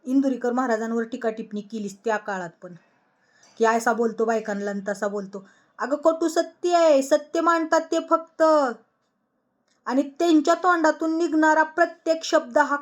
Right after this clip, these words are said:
खरा ठरलेला आहे बरं का. आणि ती काळाची गरज होती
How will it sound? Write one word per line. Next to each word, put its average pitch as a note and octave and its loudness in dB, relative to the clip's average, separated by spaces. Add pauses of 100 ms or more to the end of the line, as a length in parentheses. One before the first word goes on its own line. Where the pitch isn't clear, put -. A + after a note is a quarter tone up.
खरा B3+ -2
ठरलेला A#3+ -6
आहे G#3 -2
बरं A#3+ -6
का. D4+ -6 (460)
आणि G#3+ -14
ती C4+ -10
काळाची C4+ -2
गरज A3+ -4
होती G#3+ -8